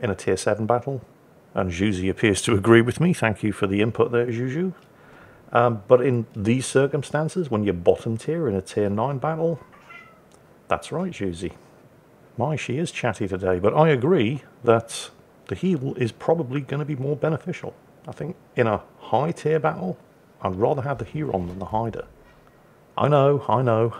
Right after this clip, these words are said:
What heresy is this that you speak? Choosing anything over the Hyder if the Hyder was available. The Hyder is a great ship, but I do think that under these kind of circumstances, the Huron is probably just that little bit better.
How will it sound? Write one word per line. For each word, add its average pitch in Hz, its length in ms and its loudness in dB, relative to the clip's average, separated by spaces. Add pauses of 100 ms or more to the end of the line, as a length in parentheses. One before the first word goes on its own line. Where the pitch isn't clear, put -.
(120)
What 117 160 4
heresy 120 600 4
is 107 160 4
this 117 240 4
that 117 140 -6
you 104 140 -4
speak? - 500 -6 (680)
Choosing 110 380 -2
anything 117 580 2
over 95 240 2
the 90 80 -2
Hyder 95 460 -4
if 110 140 -8
the - 60 -12
Hyder 107 380 2
was 98 180 -2
available. 92 380 -2
The 101 100 0
Hyder 123 300 2
is 98 120 -2
a 92 40 -4
great 101 320 -4
ship, - 340 -8 (140)
but - 420 -2 (460)
I 127 80 2
do 180 160 0
think 165 260 -4
that 127 120 0
under 117 180 0
these 127 240 -2
kind 131 160 0
of 110 80 -2
circumstances, 135 800 -2
the 135 100 -4
Huron 139 380 -2
is 95 80 -6
probably 123 340 -6
just 131 220 -8
that 123 140 -10
little 175 460 -2
bit 135 320 -6
better. 123 420 -2